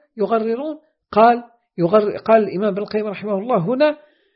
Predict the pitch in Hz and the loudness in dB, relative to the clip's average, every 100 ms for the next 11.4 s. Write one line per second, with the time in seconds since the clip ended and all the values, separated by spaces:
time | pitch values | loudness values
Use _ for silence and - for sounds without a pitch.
0 | _ _ _ _ _ 165 220 226 294 - | _ _ _ _ _ 6 8 8 4 0
1 | 247 208 180 185 240 233 226 208 294 302 | 0 0 0 2 4 4 2 0 0 -4
2 | 233 185 165 311 320 262 247 233 208 302 | 0 -2 0 2 2 2 -2 -2 -4 -4
3 | 311 277 247 220 185 220 - 302 330 277 | -4 -4 -4 -4 -4 -6 -6 -8 -8 -8
4 | 320 269 196 156 - 127 135 117 _ _ | -12 -8 -4 -4 -6 -10 -10 -12 _ _
5 | _ 156 151 240 - - 220 180 165 - | _ 0 4 4 2 2 2 4 0 0
6 | 285 - - 170 143 120 113 117 170 170 | -2 -2 -4 -2 0 0 -2 -4 -2 -2
7 | 170 190 220 165 202 220 _ _ _ 196 | -4 0 0 0 -4 -8 _ _ _ 2
8 | 185 175 170 233 196 - 165 202 180 165 | 4 2 -4 -8 -8 -2 0 0 0 -4
9 | 247 254 262 277 220 _ _ _ - 147 | -6 -2 0 -2 -4 _ _ _ 0 2
10 | 190 - 175 165 170 220 220 160 135 107 | 2 2 2 2 0 0 0 0 0 -4
11 | 123 110 107 | -6 -8 -14